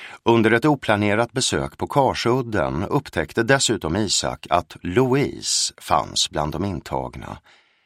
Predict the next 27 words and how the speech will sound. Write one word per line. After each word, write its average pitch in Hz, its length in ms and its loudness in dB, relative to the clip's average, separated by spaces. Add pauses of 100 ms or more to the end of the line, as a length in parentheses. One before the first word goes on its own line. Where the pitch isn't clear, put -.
(320)
Än 135 140 6
en 113 140 2
gång 65 400 -4
har 92 280 2
de 82 180 -2
känslan 95 540 0
av 67 200 -4
att - 160 -6
Bobs-chefen 90 1000 0
Spak - 960 0 (480)
ljuger 85 580 -2
för - 240 -12
dem. - 260 -16 (1400)
Situationen 151 640 4
blir 151 120 4
inte 147 200 2
bättre 123 420 0
av 65 240 2
att 76 140 0
Mys 101 480 0
kidnappare 85 1040 0
Andy 85 260 -2
Miller 107 720 0
är 76 220 0
släppt - 440 -2
ur 73 100 -2
fängelse 87 800 -2